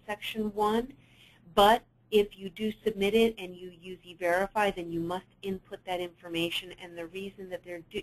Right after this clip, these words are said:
asking for that is because they will notify the employee directly of any tentative non-confirmation. But those are voluntary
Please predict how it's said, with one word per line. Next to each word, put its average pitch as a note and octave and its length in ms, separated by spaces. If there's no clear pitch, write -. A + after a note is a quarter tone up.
asking F#3+ 540
for F3 80
that D#3+ 300
is F#3 180
because F3+ 680
they G3 160
will F#3+ 180
notify F3+ 520
the F3 160
employee F3+ 560
directly E3+ 540
of E3 100
any E3 200
tentative E3+ 320
non-confirmation. E3 1040
But F#3 240
those A3 220
are G#3 340
voluntary F3+ 800